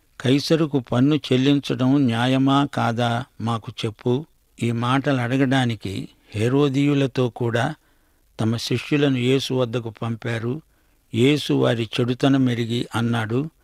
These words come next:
"వేషధారులారా, నన్నెందుకు శోధిస్తున్నారు? పన్ను రూక ఒకటి నాకు చూపండి." వారాయన వద్దకు ఒక దేనారము తెచ్చారు. అప్పుడాయన,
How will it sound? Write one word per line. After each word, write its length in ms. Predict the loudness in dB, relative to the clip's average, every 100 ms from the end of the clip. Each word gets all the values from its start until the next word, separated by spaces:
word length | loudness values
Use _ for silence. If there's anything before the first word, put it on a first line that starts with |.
| _ _ _ -2
"వేషధారులారా, 1080 | 0 0 -2 -2 -2 -2 -4 -4 -4 -6 -8 _ _ _ -6
నన్నెందుకు 560 | -2 0 2 0 0 -4
శోధిస్తున్నారు? 1120 | -4 -4 -2 -4 -6 -2 0 0 0 -2 -4 -10 _ _ _ _ _ _ _
పన్ను 280 | 2 4 4
రూక 400 | 2 2 2 2
ఒకటి 520 | 0 0 -2 -2 0
నాకు 320 | 2 0 -2 -8
చూపండి." 760 | -4 -4 0 -2 0 -2 -4 _ _ _ _ _ _ -6
వారాయన 500 | -4 0 0 0 -2
వద్దకు 560 | -2 0 0 0 -6 -14 -12
ఒక 160 | -6 -6
దేనారము 680 | -2 0 2 2 2 0 0
తెచ్చారు. 600 | -2 -6 -4 -4 -6 -14 _ _ _ _ _ -10
అప్పుడాయన, 680 | -8 -4 -2 -2 -4 -4 -6